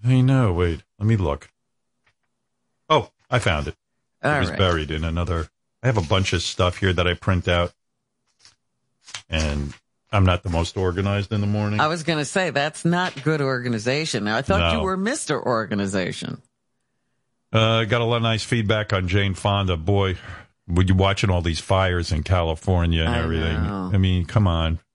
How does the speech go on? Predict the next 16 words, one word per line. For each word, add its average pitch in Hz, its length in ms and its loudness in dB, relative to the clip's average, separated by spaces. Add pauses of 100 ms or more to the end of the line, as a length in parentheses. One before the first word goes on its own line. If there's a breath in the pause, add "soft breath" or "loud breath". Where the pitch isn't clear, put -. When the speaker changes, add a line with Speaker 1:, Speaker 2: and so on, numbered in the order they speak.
(100)
Speaker 1:
We, 92 140 2
we 110 160 4
gotta 101 180 4
do 95 160 2
something 92 300 0
about 87 240 0
the 92 60 2
Speaker 2:
And 85 100 2
Speaker 1:
environment. 185 340 0
Speaker 2:
more 190 140 -2
storms 185 560 -4
coming 180 400 -2
up 170 260 -6
from 165 400 0
the 151 140 -2
Caribbean 127 920 -2